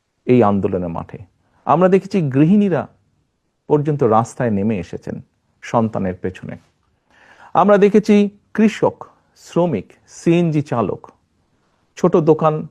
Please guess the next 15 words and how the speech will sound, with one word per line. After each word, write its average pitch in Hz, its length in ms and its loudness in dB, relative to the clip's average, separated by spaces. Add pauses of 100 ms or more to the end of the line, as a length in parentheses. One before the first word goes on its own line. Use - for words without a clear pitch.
(120)
কর্মচারী 151 540 0
বা 113 140 -2
দোকান 117 380 -4
মালিক 107 420 -2
থেকে 110 200 -8
আরম্ভ 117 380 -2
করে, 107 180 -2
গার্মেন্টস 104 440 -2
কর্মী 104 260 -4
থেকে 107 200 -10
আরম্ভ 104 380 -2
করে, - 160 -14
তারা 117 300 0
নেমে 95 240 -4
এসেছিলেন। - 500 -16